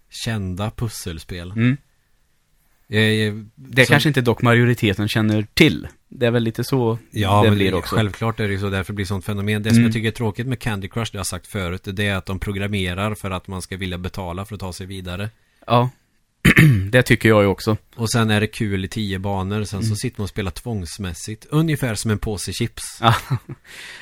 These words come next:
Speaker 2: Ja.
Speaker 1: Första näven är typ det godaste du någonsin har ätit, sen smakar det ingenting längre. Men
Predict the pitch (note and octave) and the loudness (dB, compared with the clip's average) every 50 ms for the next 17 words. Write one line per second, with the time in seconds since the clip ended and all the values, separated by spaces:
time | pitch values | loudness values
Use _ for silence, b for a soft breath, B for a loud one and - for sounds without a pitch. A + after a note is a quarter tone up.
0 | B B - A#2 A#2 A2+ A2 B2 A2+ - - A#2+ A2+ A#2 B2 A#2 G#2+ G2+ G2 G#2 | B B 4 6 6 6 6 4 2 2 0 0 2 4 4 6 6 4 4 2
1 | B2 B2+ A#2+ A2+ G2+ G2+ G2 F#2+ - G#2 F#2 - - G2+ F#2 G#2+ G#2 G2 F#2 F#2 | 0 -2 -2 -2 -2 -2 -2 -2 -2 -2 -4 -4 -6 -4 -2 -2 -2 0 -2 -2
2 | F2+ - - G2 F#2+ F#2+ F#2+ E2+ - F#2+ F#2 F2+ G2 G#2+ G2+ F#2 - - A2 G#2+ | -4 -4 -4 -4 -4 -4 -4 -4 -4 -4 -4 -4 -2 -2 -2 -4 -4 -4 -6 -4
3 | - - G#2+ G2 - C#3 C3+ A2+ E3+ - - C3 D3+ C#3 A#2 G2 - G2+ F2 D#2+ | -2 -4 -4 -2 -2 0 0 0 -2 -2 -2 -2 0 0 -2 -2 -4 -6 -10 -10
4 | F2 E2+ D#2+ F#2+ G2 | -14 -18 -18 -18 -18